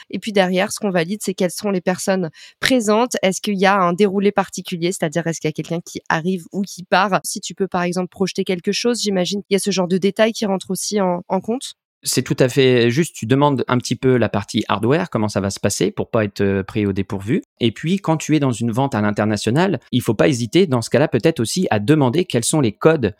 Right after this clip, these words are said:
Speaker 2: qui sont applicables dans le pays où tu vas. Par exemple, si tu vas en Norvège,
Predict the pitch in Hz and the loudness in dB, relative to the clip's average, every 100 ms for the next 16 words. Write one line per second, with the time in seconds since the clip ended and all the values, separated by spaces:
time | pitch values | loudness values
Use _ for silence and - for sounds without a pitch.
0 | _ - - - 156 147 110 - 107 156 | _ -8 -4 0 0 0 -2 -4 2 2
1 | 147 113 104 - 123 139 123 117 110 95 | 2 0 0 0 2 2 0 0 0 0
2 | 95 123 139 - - 113 104 104 98 95 | -2 0 -2 -6 -4 0 2 2 0 0
3 | 107 107 120 180 127 | 0 2 2 2 2